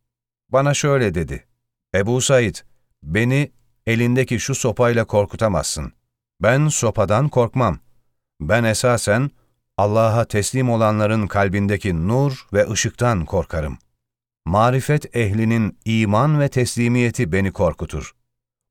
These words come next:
Onların kalbindeki nur ve ışık beni kül ve duman eder.'" Bir ayet. Gece secde eden, kıyamda duran, ahiret azabından sakınan ve Rabbinin rahmetini dileyen kişi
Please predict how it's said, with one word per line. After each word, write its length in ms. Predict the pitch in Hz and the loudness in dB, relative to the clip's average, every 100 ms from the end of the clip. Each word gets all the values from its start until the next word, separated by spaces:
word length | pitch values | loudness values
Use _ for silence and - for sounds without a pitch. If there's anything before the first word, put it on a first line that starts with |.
| _ | _
Onların 480 | 120 117 120 120 131 | 0 2 2 2 0
kalbindeki 840 | - 107 104 107 107 98 107 87 | 2 2 2 0 0 0 0 0
nur 420 | 101 135 143 139 101 | 0 0 0 -2 0
ve 140 | 98 104 | 0 -2
ışık 440 | - 131 127 - _ _ _ - | -4 -4 -6 -12 _ _ _ -4
beni 300 | 98 104 92 | -2 0 -2
kül 360 | - 135 135 101 | -2 0 0 2
ve 200 | 95 78 | 0 0
duman 280 | 98 110 | 0 0
eder.'" 460 | 90 73 69 - - _ _ _ _ 76 | 0 -2 -6 -8 -14 _ _ _ _ -4
Bir 480 | 101 127 - 98 | 0 0 0 2
ayet. 500 | 90 85 78 - - _ _ _ _ _ _ _ - | 2 0 -4 -8 -18 _ _ _ _ _ _ _ -12
Gece 360 | 76 110 113 131 | -2 0 2 0
secde 480 | - 113 98 123 107 | 0 -2 -2 0 0
eden, 380 | 82 82 101 110 _ _ - | 0 0 -2 -6 _ _ -6
kıyamda 560 | 113 107 107 107 117 | 0 2 2 2 0
duran, 400 | 98 95 95 92 - _ _ - | 0 0 0 -4 -8 _ _ -2
ahiret 460 | 107 107 113 135 123 | 2 2 0 0 0
azabından 600 | 98 98 95 101 107 107 | 0 0 0 0 0 0
sakınan 600 | - 92 90 85 104 127 _ _ _ _ 82 | -2 -2 -2 -2 -2 -6 _ _ _ _ -2
ve 280 | 98 87 - _ _ _ - | 0 0 -4 _ _ _ 0
Rabbinin 540 | 113 110 123 143 131 | 0 2 0 2 2
rahmetini 600 | 107 90 101 101 117 131 | 0 0 -2 0 0 0
dileyen 440 | 104 98 104 113 104 | 0 0 0 0 -2
kişi 520 | - 92 - 90 | -4 -4 -2 -2